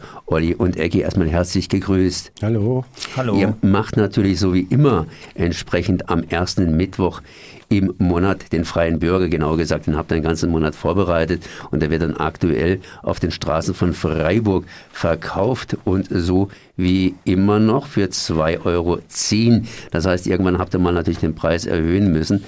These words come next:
Speaker 1: Ein Euro geht dafür an den Verkäufer, respektive die Verkäuferin auf den Straßen. Ist, äh,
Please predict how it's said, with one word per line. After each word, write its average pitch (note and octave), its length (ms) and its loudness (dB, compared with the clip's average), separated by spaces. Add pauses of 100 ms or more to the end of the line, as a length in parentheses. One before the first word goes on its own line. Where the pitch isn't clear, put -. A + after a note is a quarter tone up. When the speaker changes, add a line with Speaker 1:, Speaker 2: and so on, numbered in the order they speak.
(260)
Speaker 1:
Ein F#2 160 0
Euro F#2 260 0
geht F2 180 -2
dafür E2+ 420 0
an E2 120 0
den E2 100 0
Verkäufer, E2 680 0 (260)
respektive D#2 760 -2 (340)
die F2 260 0
Verkäuferin D#2 960 0
auf D2 320 -4
den D2 400 -2
Straßen. D2+ 720 -2 (420)
Ist, F#2 320 0
äh, F2+ 360 2